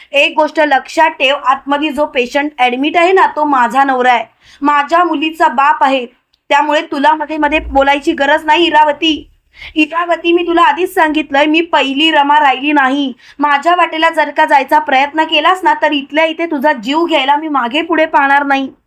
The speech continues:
तेव्हा मात्र साई बोलतो, "रमा, रमा, शांत व्हा. आणि ओ इरावती, तुम्ही जरा शांत बसाल का? उगाच कशाला तिच्या भावनांशी खेळताय? आणि प्लीज जरा शांत व्हा, कारण तुमच्या अशा वागण्यापायी काय होतंय माहितीये का?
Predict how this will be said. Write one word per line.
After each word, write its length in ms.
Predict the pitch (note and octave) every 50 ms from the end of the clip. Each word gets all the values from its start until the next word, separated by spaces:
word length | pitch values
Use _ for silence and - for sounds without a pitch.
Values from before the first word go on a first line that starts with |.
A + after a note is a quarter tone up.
| _ _ _ _ _ _ - - - _ -
तेव्हा 220 | C#4+ C#4 D4 D4+
मात्र 280 | D4 D4 B3 C#4 C#4 D4+
साई 340 | D4 - D4 B3 A#3+ D4
बोलतो, 340 | C#4+ D4+ D4 C#4 - C#4+ D4
"रमा, 380 | D4+ D4 C4 B3 B3+ C4+ C#4+ D4+
रमा, 280 | D4 C#4 C4 C4+ C#4+ D4+
शांत 380 | D4+ - D4+ C4 B3 B3+ B3 D4
व्हा. 260 | D4+ D4 D4 C4+ B3+ A3+ - - _ -
आणि 220 | B3 C4+ D4 D4
ओ 200 | D4 D#4 E4 D#4+ D#4
इरावती, 680 | D4 C#4 C4 C#4 D4+ D#4 D4+ D4 D4+ - D4+ C#4 C4 - _ - _ -
तुम्ही 180 | E4 D4+ E4 E4+
जरा 200 | E4 E4 E4 E4+
शांत 360 | E4+ - D#4+ C#4 C#4+ C4 - E4+ E4+
बसाल 340 | E4+ E4 E4+ E4+ D#4+ E4 E4
का? 180 | D4 B3+ B3
उगाच 360 | B3 D#4 D4+ D#4+ E4+ F4 E4+ -
कशाला 380 | D#4+ C#4 - D#4+ E4 E4+ F#4
तिच्या 320 | F#4 F#4 F4+ D#4+ - D#4+ D#4+
भावनांशी 540 | D4+ C#4+ C#4+ C#4+ D4 D4 D4+ D4 D#4+ E4 E4
खेळताय? 400 | D4+ C#4+ C4 B3+ - C4+ B3 A#3+ A#3 - - - - -
आणि 180 | C#4 C#4 D#4+ E4+
प्लीज 340 | E4+ - - E4+ F#4+ G4+ F#4
जरा 200 | F4 D#4+ E4 F4 F4+
शांत 420 | F4+ - D#4+ C#4 B3+ - - -
व्हा, 260 | E4 E4 D#4+ D4 C4 A#3 - _ _ _ - - -
कारण 240 | D#4 D4+ D4+ E4 E4
तुमच्या 360 | - E4+ D4 D4 C#4+ F4+ E4+
अशा 240 | D#4+ E4 - E4+ E4 E4
वागण्यापायी 500 | D#4 C#4+ C#4+ D4 D#4 D#4+ D#4+ D4+ D#4+ E4+
काय 260 | - D4+ C#4+ D4+ E4+
होतंय 260 | E4 D#4+ D#4+ D#4+ D#4+
माहितीये 460 | E4+ D#4 C#4+ C4+ B3+ - E4+ F4 E4
का? 260 | D#4+ - C4 A#3+ A#3